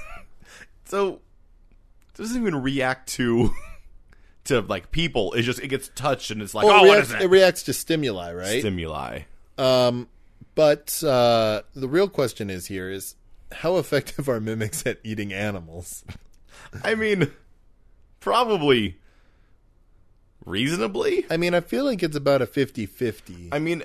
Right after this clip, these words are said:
Speaker 1: I, I think, I think
Speaker 2: Most animals are curious about something they haven't seen before.
Speaker 1: Yeah, but I think the, the,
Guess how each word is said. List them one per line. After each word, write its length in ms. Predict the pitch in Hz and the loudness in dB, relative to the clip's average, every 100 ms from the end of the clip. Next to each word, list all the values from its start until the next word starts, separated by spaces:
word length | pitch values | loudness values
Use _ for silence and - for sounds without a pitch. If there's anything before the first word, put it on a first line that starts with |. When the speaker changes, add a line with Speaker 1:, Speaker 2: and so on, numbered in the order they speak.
| - | -6
Speaker 1:
I, 160 | 156 - | -4 -2
I 120 | 156 | -4
think, 340 | 147 202 - - | 0 -4 -4 -4
I 120 | 127 | -2
think 140 | 131 147 | 0 4
Speaker 2:
Most 220 | 214 - | 4 4
animals 420 | 233 240 214 170 | 0 0 0 2
are 120 | 143 123 | 2 2
curious 680 | - 139 139 127 110 104 | -2 2 4 4 2 0
about 300 | 101 98 95 | -4 -4 -4
something 320 | 113 95 104 | -6 -8 -6
they 80 | 98 | -6
haven't 240 | 98 98 92 | -6 -8 -10
seen 380 | - 107 101 90 | -10 -8 -8 -8
before. 580 | 82 - 80 80 92 - | -12 -14 -14 -12 -16 -10
Speaker 1:
Yeah, 380 | 143 165 202 | -4 0 0
but 160 | 202 135 | -2 -2
I 120 | 147 | -2
think 180 | 165 196 | -4 -2
the, 240 | 165 123 - | 0 0 -4
the, 760 | 113 104 101 110 104 101 - | -14 -12 -6 -4 -4 -6 -10